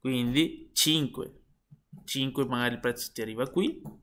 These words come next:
E poi abbiamo detto che abbiamo il top del biennale inverso, quindi ti fa questo cinque e poi ti parte a razzo praticamente. Cioè,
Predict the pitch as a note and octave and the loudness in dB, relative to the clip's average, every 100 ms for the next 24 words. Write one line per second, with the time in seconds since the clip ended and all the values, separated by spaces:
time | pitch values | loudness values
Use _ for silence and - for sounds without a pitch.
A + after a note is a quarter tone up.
0 | _ _ _ _ _ - - - - - | _ _ _ _ _ -20 -20 -20 -12 -6
1 | - D#3+ B2+ D3 D3+ B2 C#3 D3 B2+ C3 | -2 0 6 6 6 4 2 4 2 2
2 | A#2+ C3 B2+ A#2 A#2 A2+ A2+ A2+ B2+ C3 | 2 0 0 -2 -4 -2 -4 0 0 0
3 | - - - A#2 A2+ G#2 A#2+ - C3 A2 | -2 -12 -10 -6 -6 -6 -8 2 4 2
4 | - - _ - _ _ - A#2+ - C3 | -2 -18 _ -20 _ _ -8 -4 -4 0
5 | - C3 A#2+ A#2 - F3 E4+ - - - | 0 2 0 0 0 0 -2 -12 -20 -20
6 | _ _ _ - _ - - C3+ A#2 B2 | _ _ _ -20 _ -10 -8 -2 -2 -2
7 | B2 A#2 G#2+ G#2+ - - B2+ D3+ - A2+ | -6 -6 -4 -4 -6 -8 -10 -12 -10 -8
8 | G2+ G2+ B2+ - - - - G#2+ G#2+ G#2 | -8 -10 -12 -10 -12 -12 -12 -10 -10 -12
9 | - - - | -16 -20 -18